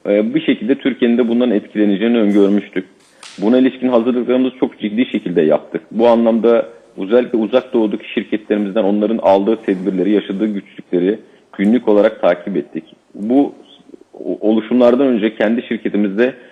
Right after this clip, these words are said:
covid komiteleri kurduk. Bunun içine medikal unsurları da dahil ettik. Bu anlamda hem müşterilerimiz açısından hem kendi çalışanlarımız açısından neler yapılabileceğini, onların can sağlığını ve güvenliğini ön planda tutarak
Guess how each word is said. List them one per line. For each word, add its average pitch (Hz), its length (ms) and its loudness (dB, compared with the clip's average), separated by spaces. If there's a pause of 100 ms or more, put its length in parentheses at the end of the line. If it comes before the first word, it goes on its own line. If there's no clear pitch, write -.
(280)
covid 123 240 2
komiteleri 110 560 0
kurduk. - 420 -8 (300)
Bunun 107 140 -2
içine 110 240 -4
medikal 107 420 0
unsurları 101 520 -2
da 87 140 0
dahil 78 300 0
ettik. 123 320 -8 (600)
Bu 123 140 2
anlamda 143 360 2
hem 127 200 -4
müşterilerimiz 127 680 -2
açısından 95 360 -4
hem 107 140 2
kendi 127 300 -2
çalışanlarımız 117 680 -2
açısından 113 520 -2 (440)
neler 123 300 6
yapılabileceğini, 95 720 0
onların 113 420 0
can 123 280 2
sağlığını 92 400 0
ve 90 60 -4
güvenliğini 104 500 0
ön 113 120 0
planda 107 340 -2
tutarak 123 460 -2